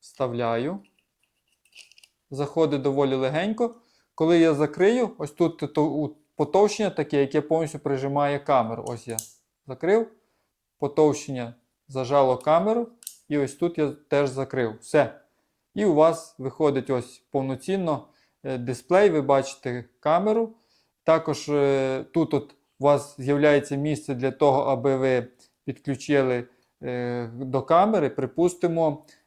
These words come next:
е, звук ви хочете записувати. Йде спеціальний перехідник від GoPro, який сюди засувається. Він такий невеличкий, і шнур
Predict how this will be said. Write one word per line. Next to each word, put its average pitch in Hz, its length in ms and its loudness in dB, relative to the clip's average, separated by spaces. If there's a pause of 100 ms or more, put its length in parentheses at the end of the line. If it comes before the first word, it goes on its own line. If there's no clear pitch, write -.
е, 127 260 -2
звук 160 320 2
ви 143 60 -2
хочете 131 340 -2
записувати. 131 640 -2
Йде 151 200 4
спеціальний 151 560 0
перехідник 147 760 -2 (160)
від 180 200 -2
GoPro, 202 480 6 (240)
який 156 260 -2
сюди 151 320 2
засувається. 139 840 2 (300)
Він 160 120 -6
такий 156 200 -4
невеличкий, 156 600 2
і 214 260 -4
шнур 196 420 0